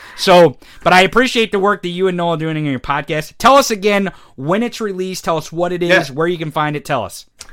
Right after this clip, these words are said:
Speaker 2: Uh, the Noel Casler podcast. Uh, new episodes are released, uh, on Mondays at noon.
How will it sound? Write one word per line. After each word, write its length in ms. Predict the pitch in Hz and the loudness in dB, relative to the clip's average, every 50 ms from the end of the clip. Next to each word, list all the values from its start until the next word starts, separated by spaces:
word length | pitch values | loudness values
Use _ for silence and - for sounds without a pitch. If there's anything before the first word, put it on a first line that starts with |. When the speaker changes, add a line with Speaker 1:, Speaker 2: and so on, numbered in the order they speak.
| - - - | -18 -6 -2
Speaker 2:
Uh, 340 | 147 139 135 135 135 - 123 | 0 2 4 4 2 0 2
the 140 | 131 135 135 | 0 0 2
Noel 340 | 139 147 151 160 175 180 | 4 4 4 6 6 4
Casler 560 | 175 - - 160 143 139 135 - 143 131 127 131 | 2 0 0 2 2 2 0 0 -2 -4 -4 -2
podcast. 880 | 131 127 123 123 117 104 - 127 123 127 135 135 - - - - - - | 0 0 2 0 0 -2 -2 0 0 0 0 -2 -6 -12 -18 -18 -16 -8
Uh, 220 | 117 113 110 107 | -6 -4 -4 -4
new 220 | 113 123 135 143 143 | -4 -4 -2 0 0
episodes 640 | 135 131 139 131 - 143 135 131 131 131 131 127 - | 0 0 -2 -6 -2 0 0 2 0 0 -2 -4 -6
are 140 | 120 113 123 | -4 -4 -2
released, 640 | 120 113 123 123 123 127 127 123 - - - - - - - - - - - | -2 -2 -4 -4 -4 -4 -4 -6 -10 -12 -14 -18 -20 -20 -20 -20 -20 -14 -8
uh, 300 | 107 110 110 110 107 107 | -4 -4 -2 -2 -2 -4
on 200 | 113 113 113 113 | -4 -4 -6 -4
Mondays 600 | 113 120 127 135 135 135 139 151 170 185 - - - | -2 -2 -2 0 0 0 2 2 0 -2 -4 -10 -10
at 180 | 120 113 110 | -8 -6 -4
noon. 360 | 117 127 139 156 180 196 202 | -2 -2 -2 -4 -4 -8 -10